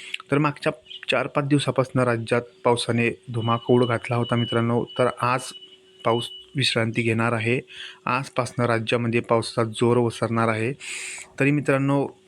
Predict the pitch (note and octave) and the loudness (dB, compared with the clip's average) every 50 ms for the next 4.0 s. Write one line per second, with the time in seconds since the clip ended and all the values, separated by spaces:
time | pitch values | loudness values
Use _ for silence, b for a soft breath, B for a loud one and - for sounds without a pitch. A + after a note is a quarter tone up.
0 | - - - - - _ _ _ _ _ _ - C3 C3 C3+ C#3 C3 B2+ B2 A#2 | -20 -20 -20 -20 -20 _ _ _ _ _ _ 2 2 4 4 2 0 0 -2 -2
1 | A2 A#2 A#2 A#2+ A#2+ A#2+ B2 - - - - B2 B2 B2 A#2+ B2 B2 - B2+ A#2+ | 0 0 0 2 2 0 0 -2 -2 -6 -6 -6 -6 -2 -2 -2 0 0 2 0
2 | A#2 A#2 - B2 A#2 A2+ A#2 A#2 A#2+ A#2 A#2 A2+ A2+ A2 A2 A2+ A2+ - A2+ A#2 | 0 0 0 0 0 2 2 2 2 0 0 0 0 -2 -2 -4 -2 0 0 0
3 | A2+ A2+ A#2 G#2 G#2+ G#2 A2 A2 A2+ A2+ A2+ A2 - - - _ - - - | 0 0 -2 -2 0 -2 0 0 0 -2 -2 -4 -6 -12 -16 _ -10 -10 -10